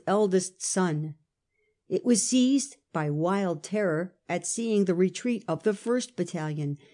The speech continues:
and many knights mounted their horses and started off in flight.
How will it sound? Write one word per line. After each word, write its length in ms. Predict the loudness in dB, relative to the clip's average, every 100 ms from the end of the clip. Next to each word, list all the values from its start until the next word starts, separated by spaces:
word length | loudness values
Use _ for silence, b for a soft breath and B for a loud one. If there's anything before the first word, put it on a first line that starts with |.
| b -2
and 220 | 4 6
many 240 | 6 6
knights 340 | 4 4 2 0
mounted 400 | 2 2 2 2
their 200 | 2 2
horses 440 | 0 -2 0 0
and 200 | 0 -2
started 400 | -2 0 2 2
off 200 | 0 -2
in 120 | -4
flight. 580 | -6 -4 -2 -2 -4 -12